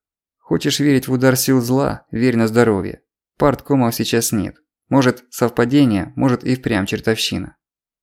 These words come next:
Не знаю, как и из-за чего у них крыша поехала. А вот то, что с десятого этажа просто так, да еще молча не летают, я знаю точно. И как раскручивать дела парашютистов, ментов учить не надо.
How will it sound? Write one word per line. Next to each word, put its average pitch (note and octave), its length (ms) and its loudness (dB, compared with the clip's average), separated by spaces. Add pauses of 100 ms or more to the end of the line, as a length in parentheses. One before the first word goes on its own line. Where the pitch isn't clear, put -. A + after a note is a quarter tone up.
(540)
Не C3+ 140 6
знаю, A#2 380 2
как C#3 240 2
и B2+ 60 4
из-за A#2 160 2
чего B2 260 0
у A2+ 60 2
них A2+ 160 -2
крыша A2 280 -4
поехала. G2+ 600 -2 (380)
А A2 120 -4
вот C#3 160 -2
то, D3+ 100 2
что C#3 160 0
с B2 40 0
десятого B2+ 480 0
этажа A#2+ 300 2
просто A#2 360 0
так, C3+ 400 -2
да A2+ 140 2
еще A#2 240 0
молча A#2 340 0
не A2+ 140 2
летают, A#2+ 580 -2 (200)
я C3 220 2
знаю A#2+ 260 2
точно. - 480 -4 (420)
И B2 120 -6
как C#3 180 0
раскручивать C3 580 2
дела B2 260 2
парашютистов, A2+ 720 -2
ментов A2 360 0
учить A2 240 -2
не A2+ 120 0
надо. F#2 380 -4